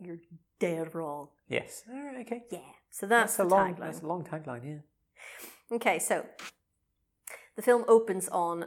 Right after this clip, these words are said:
Speaker 1: a, um, it's like a railway bridge, but we're under it.
Speaker 2: Uh-huh.
Speaker 1: As in, people walk on the bridge, but the trains go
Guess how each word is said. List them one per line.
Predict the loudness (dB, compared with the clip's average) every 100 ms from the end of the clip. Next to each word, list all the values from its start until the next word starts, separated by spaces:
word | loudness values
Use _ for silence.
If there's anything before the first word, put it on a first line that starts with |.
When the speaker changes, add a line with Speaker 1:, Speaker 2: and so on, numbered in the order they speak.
| -6
Speaker 1:
a, | -8 -8 -12 _ -14
um, | -12 -14 -16 -18 -14
it's | -12
like | -10
a | -6
railway | -2 0 2
bridge, | 2 2 -2 -4 -6
but | -4
we're | -4 -4
under | -4 -2 -2
it. | -4 -10 _ _ -12 -2
Speaker 2:
Uh-huh. | 0 0 -6 _ _ _ _ _ _
Speaker 1:
As | -6
in, | -6 -6 -10 -16 _ _ _ _ _ _ _
people | -6 -2 0
walk | 4 4 2
on |
the | -6
bridge, | 0 0 0 -6
but | -10
the | -8
trains | -4 -4 -4 -6
go | -4 -4 -6